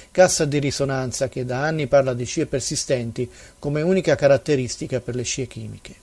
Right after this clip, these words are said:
Nulla di più errato. Queste scie persistenti vengono ora usate più raramente, con una percentuale durante il mese del sette dieci per cento.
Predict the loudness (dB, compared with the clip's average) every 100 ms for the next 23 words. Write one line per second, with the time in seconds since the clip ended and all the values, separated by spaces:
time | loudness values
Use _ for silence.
0 | _ _ _ _ -4 4 6 6 4 2
1 | 2 0 -8 -10 -16 -18 -20 -20 -8 -6
2 | -4 -2 -2 0 -2 -4 -2 0 2 2
3 | 0 0 -2 2 4 4 4 0 0 0
4 | 4 6 4 4 -2 -6 -8 -8 -8 -6
5 | -6 -6 -6 -6 0 4 6 4 0 -4
6 | -4 -4 -4 -2 -2 -4 -6 -12 -16 -6
7 | -4 2 2 2 0 -2 -2 -2 -2 0
8 | 0 0 -4